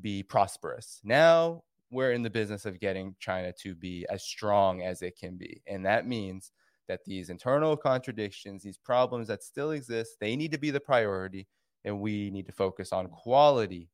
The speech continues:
growth. And that's what's been happening. And so all the alarmism about China's economy, it, it, it, it seems to happen at very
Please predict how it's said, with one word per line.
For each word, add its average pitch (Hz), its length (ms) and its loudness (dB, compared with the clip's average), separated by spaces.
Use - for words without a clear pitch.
growth. 90 460 -8
And 117 100 -4
that's 156 180 2
what's 143 180 0
been 117 100 -2
happening. 92 480 -6
And 107 100 -10
so 127 280 2
all 175 260 8
the 160 120 2
alarmism 107 760 0
about 95 240 -2
China's 98 380 -6
economy, 95 760 -4
it, 95 100 -10
it, 95 180 -6
it, 117 160 -8
it 120 200 -6
seems 160 260 -6
to 117 80 4
happen 110 540 0
at 113 240 -2
very 101 760 2